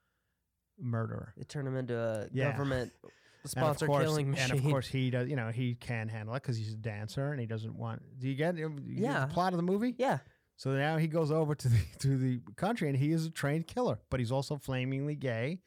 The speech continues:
Speaker 1: and he's a dancer.
Speaker 2: It's called The Interview, right?
Speaker 1: I know, but I
Speaker 2: <laughs> I'm
Speaker 1: now let me
Speaker 2: sorry.
Speaker 1: just say this.
Speaker 2: I'm sorry.
Speaker 1: I wrote, this was, and you could check the dates
Speaker 2: I bet, yeah.
Speaker 1: on Chelsea Lately.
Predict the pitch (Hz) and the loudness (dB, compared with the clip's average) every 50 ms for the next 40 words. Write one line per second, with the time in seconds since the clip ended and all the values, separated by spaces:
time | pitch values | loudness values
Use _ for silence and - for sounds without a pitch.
0 | _ _ _ _ - 139 151 156 175 165 226 262 294 302 - - - - - 110 | _ _ _ _ -2 0 0 0 0 0 0 0 0 0 -2 -4 -8 -10 -12 -14
1 | - - 214 208 165 143 147 175 214 247 214 143 120 123 120 117 117 123 147 180 | -4 -2 -2 0 0 0 0 2 2 0 0 -2 -2 -2 -2 -2 0 -2 -2 -2
2 | 226 254 247 190 - _ _ _ 160 190 208 220 233 202 156 135 - - - - | -4 -6 -10 -14 -20 _ _ _ 2 2 4 6 6 4 4 2 0 -4 -12 -20
3 | 131 143 143 165 185 190 196 170 180 208 208 - - - - 269 269 - 156 160 | -18 -4 0 2 2 4 4 4 4 4 4 2 0 0 2 2 2 4 4 4
4 | 175 175 190 190 190 220 214 208 190 - 214 233 214 160 131 - - 160 156 190 | 6 6 8 8 6 6 4 4 4 4 6 6 6 4 2 2 4 4 6 6
5 | 208 156 208 220 220 - - 147 180 220 - - 220 165 131 - 151 147 147 143 | 6 6 6 6 4 4 4 2 2 2 4 2 2 0 2 0 2 2 2 2
6 | - 135 - - - 190 214 - - 208 160 139 208 240 247 180 156 135 139 135 | 0 -2 0 0 0 0 0 0 -2 -4 0 2 4 6 6 6 4 4 4 2
7 | - - - 143 156 156 160 151 - 170 175 170 - 170 190 214 208 160 131 120 | 2 2 4 4 6 4 4 2 2 0 0 0 0 0 2 2 2 2 0 0
8 | 113 | -4